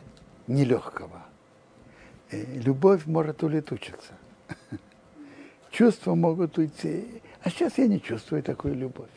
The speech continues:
А боязнь — это более глубокое внутреннее чувство. Даже простой уровень боязни. Что это такое? О, боязни есть, есть,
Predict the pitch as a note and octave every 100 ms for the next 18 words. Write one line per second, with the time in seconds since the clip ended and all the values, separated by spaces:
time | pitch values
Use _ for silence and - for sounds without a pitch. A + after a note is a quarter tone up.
0 | - _ _ _ - - - - - -
1 | - A2+ A#2+ C4+ E4+ D3 G#2+ C3 - -
2 | - D#3+ F#3+ F#3+ F3+ D3 D3+ B2+ D3 -
3 | B2 A2+ B2+ - B2 - G#2+ - - -
4 | - - - - - - - - - C3
5 | A#3+ A3+ A#2+ A#2+ G#2+ - - C#3+ - -
6 | G3+ E3+ G#2 - - - - - - -
7 | _ _ _ G3+ G3+ E3 A#2+ B2+ B2 C#3+
8 | B2 G2+ F2+ - - - _ _ _ -
9 | - E3+ F3 D3 - - - G#3 G#3 -
10 | - G3+ A#3 G3+ B3 G#3 F3+ - - -
11 | - - G3+ G3 -